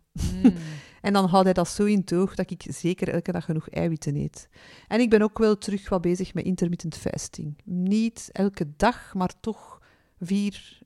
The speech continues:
Speaker 2: à vijf van de zeven dagen.
Speaker 1: Nou ja, dat
Speaker 2: Jij?
Speaker 1: is wel keigoed. Ja, nou, ik ben me wel heel erg bewust. Ik ben de laatste tijd ben ik heel veel bezig met, ehm, longevity heet dat. Langer, langer leven,
Speaker 2: Ja.
Speaker 1: gezonder ouder worden.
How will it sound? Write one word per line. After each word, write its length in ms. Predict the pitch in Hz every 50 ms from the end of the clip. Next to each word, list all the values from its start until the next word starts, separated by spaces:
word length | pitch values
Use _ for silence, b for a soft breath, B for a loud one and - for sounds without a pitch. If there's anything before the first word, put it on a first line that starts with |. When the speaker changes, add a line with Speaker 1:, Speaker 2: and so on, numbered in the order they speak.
| -
Speaker 2:
à 60 | 180 170
vijf 240 | - 175 175 175 -
van 140 | - 170
de 60 | 160 160
zeven 320 | 151 - 156 151 156 156
dagen. 360 | - 151 - - 147 151 147 - _ _ _ _ _ _ _ _ _
Speaker 1:
Nou 140 | 339 349 208
ja, 100 | 120 113
dat 80 | 143 - _ _ _ _ _ _ _ _
Speaker 2:
Jij? 160 | _ - - 269
Speaker 1:
is 60 | 370
wel 100 | 147 147
keigoed. 380 | - - 160 170 - 262 254 B B B B B B
Ja, 240 | B 269 269 262 254 240
nou, 200 | 254 277 294 330
ik 120 | 285 262
ben 140 | 311 320 320
me 120 | 320 311
wel 200 | 294 294 277 269
heel 160 | 262 294 311
erg 220 | 294 285 262 - - - 214 202
bewust. 360 | 190 220 226 226 269 330 - 277
Ik 60 | 247
ben 120 | 262 254
de 160 | 254 254 240
laatste 280 | 214 240 254 269 262 -
tijd 180 | - 262 262 220
ben 100 | 254 240
ik 80 | 240
heel 140 | - 262 262
veel 120 | 254 269
bezig 360 | 226 226 233 233 233 220 - -
met, 300 | 214 208 208 208 - -
ehm, 240 | - 190 190 185 180 190 - b b b b b b -
longevity 840 | 170 175 196 196 180 160 139 175 185 202 196 208 196 - - 233
heet 220 | 202 202 214 208 208
dat. 340 | 220 220 226 226 - - - _ -
Langer, 400 | 165 180 185 185 170 160 156 - 190
langer 260 | 180 175 175 175 160
leven, 420 | 156 160 160 185 190 - 233 233 240 -
Speaker 2:
Ja. 140 | 175 170 175
Speaker 1:
gezonder 320 | 180 175 185 185 190 180 -
ouder 260 | - 175 196 202 220
worden. 360 | 208 208 208 214 214 240 285